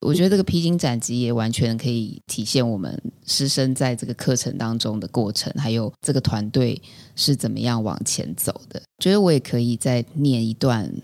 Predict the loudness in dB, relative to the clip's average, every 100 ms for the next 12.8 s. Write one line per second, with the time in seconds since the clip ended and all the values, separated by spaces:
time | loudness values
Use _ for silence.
0 | -14 _ _ -6 -4 -2 0 -2 -2 -4
1 | -2 -2 -2 0 -2 -4 _ 0 2 4
2 | 2 0 0 -2 -4 -6 -6 -6 -4 -4
3 | -4 -6 -2 0 0 -2 -4 -4 -4 -4
4 | -2 -2 -2 0 4 4 2 0 2 0
5 | 0 0 2 2 0 -2 -2 -2 -4 -4
6 | -2 0 -2 -6 _ -20 -16 -2 0 2
7 | 0 0 2 4 4 2 0 0 0 -2
8 | 2 2 2 -4 -14 _ -2 2 2 2
9 | 2 2 2 0 2 0 4 4 4 2
10 | 0 -6 -16 _ _ _ _ _ -2 2
11 | 4 6 4 0 0 0 -2 2 4 4
12 | 2 2 -2 2 4 4 0 -6